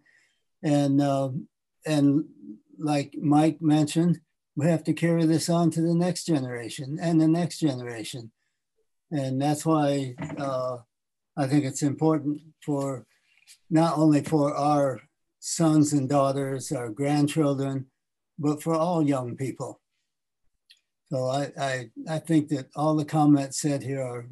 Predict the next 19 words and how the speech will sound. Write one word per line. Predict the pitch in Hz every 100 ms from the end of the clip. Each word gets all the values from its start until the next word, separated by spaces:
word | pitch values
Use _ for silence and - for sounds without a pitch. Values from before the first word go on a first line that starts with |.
| 185 247 _ _ 220
very | 127 156 160 147
well | 143 139
said, | - 147 139 120 123
very | 147 156
well | 143 139 135
taken. | 147 135 139 135 131 _ _ _ _ _ _ _ -
And | 135 135 131 135 - - 156
I | 170 123 - _ _
<clears throat> | _ _ -
really | 156 165 143
appreciate | 127 - 156 139 - 131 123 - _ _ _ 214 _ 180
the, | 147 143 151 143 135 131 113 _ _ _ _ _ _ _ _ _ _ _
the | - - 175 175
feeling | 180 180 147 127
that's, | 123 123 -
uh, | 151 131 127 110 - _ -
among | 151 151 143 135
this | 131 -
panel. | 143 120 110 -